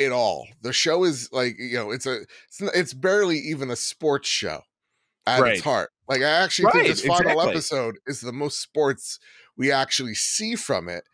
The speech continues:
Speaker 1: And I think it's because this match has much more meaning to it, and its meaning do-, isn't tied to a trophy. The,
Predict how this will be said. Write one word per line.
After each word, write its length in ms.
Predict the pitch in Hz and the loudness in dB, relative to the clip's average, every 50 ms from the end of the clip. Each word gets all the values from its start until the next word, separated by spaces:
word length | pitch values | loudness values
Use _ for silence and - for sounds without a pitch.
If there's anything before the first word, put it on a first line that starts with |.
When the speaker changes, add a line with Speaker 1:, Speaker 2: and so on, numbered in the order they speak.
| _ - - - - - - - | _ -20 -20 -20 -20 -16 -4 0
Speaker 1:
And 260 | 127 139 143 143 139 | 0 2 2 2 2
I 100 | 135 143 | 2 0
think 220 | 143 - 156 139 135 | 0 -2 -4 -4 -4
it's 140 | 139 - - | -6 -6 -8
because 400 | - 135 - - 147 127 113 104 | -10 -10 -6 -4 -4 -4 -4 -6
this 240 | 117 135 - - | -8 -8 -8 -8
match 320 | 139 147 143 139 135 - - | -6 -6 -4 -4 -4 -6 -4
has 380 | 143 139 127 117 113 110 - - _ _ _ _ _ _ _ _ _ | -4 -2 -2 -2 -2 -4 -8 -12 _ _ _ _ _ _ _ _ _
much 340 | 123 139 151 151 151 - 143 | -4 -2 0 0 0 -2 -2
more 220 | 143 135 127 120 | -2 -2 -2 -2
meaning 540 | 117 117 123 147 165 180 175 151 123 113 110 | -4 -6 -8 -8 -8 -6 -6 -6 -6 -6 -8
to 220 | - - 110 92 | -10 -10 -8 -8
it, 160 | 87 82 76 - 110 | -8 -8 -8 -6 -6
and 180 | 127 135 131 127 | -6 -4 -4 -8
its 200 | 117 - - 127 | -10 -10 -10 -10
meaning 500 | 143 170 190 214 233 214 170 147 127 107 | -10 -8 -8 -4 -2 0 0 -2 -2 -2
do-, 200 | 151 143 143 139 - | 0 0 0 0 -2
isn't 360 | 139 147 117 135 123 - _ | -6 -6 -6 -8 -12 -12 _
tied 440 | - - 139 135 151 165 165 139 - - - | -10 -4 -2 0 0 0 0 -2 -6 -8 -8
to 380 | - 120 107 101 98 95 95 92 _ _ _ _ _ _ _ _ _ _ _ _ | -8 -8 -8 -10 -10 -12 -14 -16 _ _ _ _ _ _ _ _ _ _ _ _
a 120 | - 104 113 | -4 -4 -2
trophy. 720 | - - - - - 180 185 208 214 208 - 101 87 85 | -2 -4 -4 -2 -2 0 0 2 0 0 -4 -8 -10 -8
The, 100 | 76 82 | -8 -8